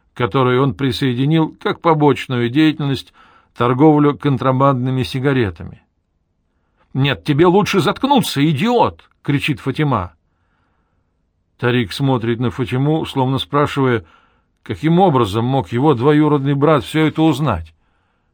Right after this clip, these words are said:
Может быть, она сама ему разболтала, чтобы обелить себя после разоблачения с сигаретами?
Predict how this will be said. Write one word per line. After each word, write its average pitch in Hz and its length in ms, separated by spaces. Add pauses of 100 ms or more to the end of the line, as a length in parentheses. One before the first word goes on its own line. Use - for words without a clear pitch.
(300)
Может 127 240
быть, 143 160
она 151 240
сама 156 400
ему 160 240
разболтала, 135 840 (300)
чтобы 151 300
обелить 151 380
себя 156 340
после 135 320
разоблачения 131 680
с - 60
сигаретами? 143 840